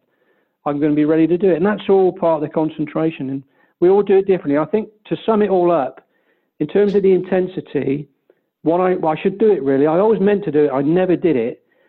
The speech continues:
But when the bowler's running in, the only thing in the world that is, that matters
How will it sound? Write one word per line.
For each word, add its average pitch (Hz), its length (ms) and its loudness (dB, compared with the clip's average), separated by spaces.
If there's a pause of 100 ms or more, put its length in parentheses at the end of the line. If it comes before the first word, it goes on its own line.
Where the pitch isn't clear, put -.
(140)
But 160 260 -2
when 185 200 0
the 214 80 2
bowler's 202 420 2
running 180 260 2
in, 151 200 2
the 143 120 2
only 185 300 2
thing 180 160 0
in 175 100 0
the 160 80 2
world 135 440 0 (500)
that 147 120 0
is, 143 120 -4
that 156 400 -4
matters 165 340 -2